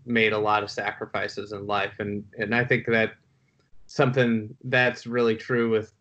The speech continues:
you know, what we've done. Uh, I mean, my wife and I have made a lot of sacrifices. Like,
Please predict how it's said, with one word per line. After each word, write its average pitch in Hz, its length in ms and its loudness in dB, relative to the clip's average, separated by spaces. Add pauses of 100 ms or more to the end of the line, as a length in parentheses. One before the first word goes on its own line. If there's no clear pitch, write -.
(140)
you 113 140 -4
know, 104 300 -6 (380)
what 120 240 0
we've 117 240 0
done. 104 400 0
Uh, 107 360 -2
I 117 40 -2
mean, 113 320 2 (260)
my 117 180 2
wife 113 300 2
and 113 100 0
I 107 120 2
have 104 160 0
made 104 200 0
a 107 60 0
lot 101 180 0
of 104 80 -6
sacrifices. 104 960 -4
Like, 107 240 -4